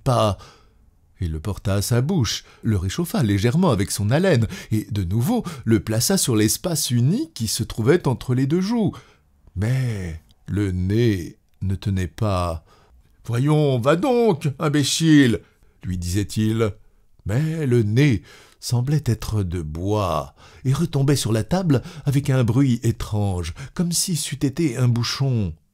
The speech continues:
La face du major se convulsa. « Est-il possible qu'il n'adhère pas ? » se disait-il plein de frayeur. Mais il avait beau l'ajuster à la place qui était pourtant la sienne,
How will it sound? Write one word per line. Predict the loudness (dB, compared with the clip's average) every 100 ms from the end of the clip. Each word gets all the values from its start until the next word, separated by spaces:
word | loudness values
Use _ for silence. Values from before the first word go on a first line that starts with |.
| _ _ _ -20
La | -16
face | -4 -4 -4
du | -6
major | -4 0 4 4 2 -2
se | -8
convulsa. « | -8 -6 -4 -4 -4 -4 -4 -6 -8 _ _ _ _ _ _ _ -12 -8
Est-il | -6 -6 -4
possible | -2 2 2 2 0 -10 -10
qu'il | -6
n'adhère | -2 0 0 -2
pas ? » | -2 0 0 -4 -16 -20 -4
se | -2
disait-il | 0 0 0 2 2 2
plein | 0 0
de | 0
frayeur. | -4 -4 0 2 0 -4 -10 -16 -20 -20 -16 -2
Mais | 0 0
il | -2 -4
avait | -6
beau | -6 -2
l'ajuster | 2 4 4 2 2 6 6
à |
la | 4 0
place | 0 0 0 -4
qui | -10 -10
était | -10 -8
pourtant | -10 -2 2 2
la | 0
sienne, | -2 -2 -2 -2